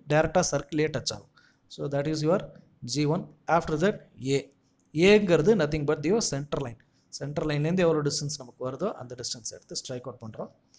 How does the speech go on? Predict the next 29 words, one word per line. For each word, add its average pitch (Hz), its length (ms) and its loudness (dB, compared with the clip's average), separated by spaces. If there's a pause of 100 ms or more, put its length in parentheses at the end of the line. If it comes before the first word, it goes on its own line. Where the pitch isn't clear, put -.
(420)
That 147 140 -4
is 147 120 -4
your 135 140 -2
ஹெச் 151 240 -4
ஒன் 226 80 -4 (380)
and 143 120 -10 (320)
ஏ 139 80 0 (100)
ஒன். 127 80 -14 (340)
இப்போ 185 200 -2
நமக்கு 165 220 0 (100)
எட்டு 143 240 2
பாயிண்ட்ஸ் 156 300 -2
கிடச்சிருச்சு. 117 460 -6
இந்த 143 100 -6 (140)
எட்டு 156 160 2 (120)
பாயிண்ட்டை 139 300 2 (260)
one 165 140 -6
by 185 80 4 (100)
one-ஆ 175 140 0 (120)
கொஞ்சம் 143 260 -6 (260)
பொறுமையா 147 400 0 (340)
டிரா 123 140 -6 (100)
பண்ணணும். - 300 -20 (560)
இது 202 160 8
மட்டும் 214 240 8
பார்த்தீங்கன்னா 175 340 8 (120)
டார்க் 160 220 10
கலர்ல 135 300 4
இருக்கு. 113 180 -6